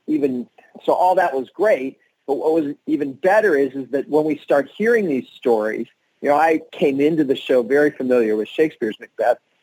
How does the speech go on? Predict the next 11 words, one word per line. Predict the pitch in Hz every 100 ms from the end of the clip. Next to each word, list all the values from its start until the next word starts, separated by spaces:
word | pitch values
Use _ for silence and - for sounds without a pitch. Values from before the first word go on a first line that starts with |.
| -
and | 131 139
not | 143 151
even | 147 135
a | 131
little | 131 131 165 170
bit | 127 117 _
familiar | 120 117 113 110 113
with | 113 -
the | 107
historical | 123 - - 160 139 - -
Macbeth. | - - - - -